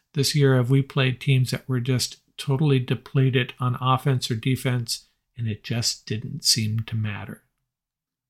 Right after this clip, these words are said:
I'm gonna give out some player props. Who deserves kudos? You know, Matthew Stafford was on fire.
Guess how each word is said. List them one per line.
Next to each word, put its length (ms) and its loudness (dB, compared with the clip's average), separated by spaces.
I'm 140 2
gonna 180 6
give 300 2
out 220 2
some 220 2
player 540 2
props. 640 -2
Who 160 2
deserves 580 0
kudos? 800 0
You 100 2
know, 240 4
Matthew 460 2
Stafford 760 2
was 280 0
on 320 2
fire. 600 -4